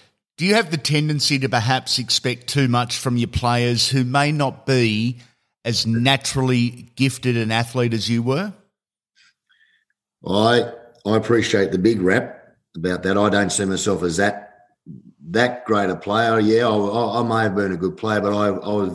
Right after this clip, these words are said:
Speaker 2: very, very fortunate in who I played with. Um, I had wonderful talent around me, which made me a better player. Um, but yes, I do have a probably too higher expectation on some of my players. Not all of them.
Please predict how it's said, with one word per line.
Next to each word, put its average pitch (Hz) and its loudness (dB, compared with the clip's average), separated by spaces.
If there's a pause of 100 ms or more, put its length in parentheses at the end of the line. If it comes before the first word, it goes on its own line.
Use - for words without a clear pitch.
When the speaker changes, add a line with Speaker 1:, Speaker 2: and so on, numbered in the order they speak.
(100)
Speaker 2:
very, 123 2
very 107 2
fortunate 87 -2
in 90 0
who 95 2
I 90 2
played 95 0
with. 80 -4 (920)
Um, 87 -2
I 92 2
had 92 0
wonderful 98 0
talent 92 0
around 92 2
me, 87 2
which 87 0
made 92 2
me 92 2
a 87 2
better 87 0
player. 90 -2 (560)
Um, 90 -2
but 95 -2
yes, 113 2
I 95 0
do 95 2
have 87 -2 (120)
a 85 -2 (100)
probably 95 0
too 107 2
higher 92 0 (520)
expectation 90 -2
on 87 -2
some 95 0
of 85 -2
my 85 -2
players. 80 -6
Not 107 0
all 120 4
of 131 2
them. 180 -2